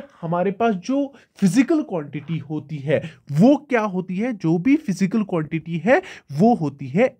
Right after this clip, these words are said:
N into U, मतलब number of units, ए, वो हमारे पास होती है। ये आपको, ये नंबर होता है और ये यूनिट होता है, ये मैंने आपको पहले ही समझा दिया।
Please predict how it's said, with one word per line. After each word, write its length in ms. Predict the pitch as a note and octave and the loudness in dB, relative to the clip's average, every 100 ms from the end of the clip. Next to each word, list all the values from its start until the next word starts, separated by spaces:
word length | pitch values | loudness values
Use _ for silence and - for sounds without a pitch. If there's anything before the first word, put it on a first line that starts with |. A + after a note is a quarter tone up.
| F3+ | 0
N 200 | G3 D#4 G4+ _ _ G#3 | 2 2 -2 _ _ 0
into 360 | F3+ E3+ A3 D#3+ A3 | 0 2 0 2 2
U, 140 | D#3+ - _ D3+ | 2 -2 _ -16
मतलब 360 | C#3 F#3+ E3 | -8 -6 -6
number 300 | C3+ C#3+ E3+ | -8 -6 -6
of 220 | F3+ D#3+ | -4 -4
units, 280 | E3 A3 G#4+ - _ _ - | -2 4 4 2 _ _ -8
ए, 180 | G3 F#3+ - E3+ E3+ - C#3+ | -6 -6 -6 -8 -8 -12 -10
वो 440 | E3+ A3 E4 - | -2 0 0 -2
हमारे 260 | E3 D3+ C#3 | -6 -6 -4
पास 240 | G3+ A#3 F#3 | -6 -6 -6
होती 260 | D#3+ C#3 | -6 -6
है। 160 | B2+ B2 | -6 -2
ये 100 | C3+ | 0
आपको, 320 | C3 G#3 A3 D3+ | 0 0 -2 0
ये 240 | E3 A3+ | 2 4
नंबर 380 | F3 C#3 C#3 F#3+ | 4 2 2 0
होता 320 | F#3+ G3 G#3+ | 0 -2 2
है 160 | D#4+ G#4+ - - | 2 0 -6 -4
और 120 | G#3 | -2
ये 160 | E3 G3+ | 0 -2
यूनिट 460 | D#3+ C3 B2+ B2 | -2 -4 -6 -8
होता 220 | B2+ B2+ C3+ | -10 -12 -8
है, 220 | B2 A#2+ _ - | -8 -10 _ -4
ये 140 | F#3+ | 0
मैंने 180 | F#3 E3 | 0 0
आपको 200 | D3+ C#3 | -2 -4
पहले 260 | A3 D#3 B2 | -8 -6 -6
ही 120 | A#2+ | -6
समझा 340 | B2 B2 A#2+ | -6 -4 -4
दिया। 300 | A#2+ B2+ B2 | -6 -8 -12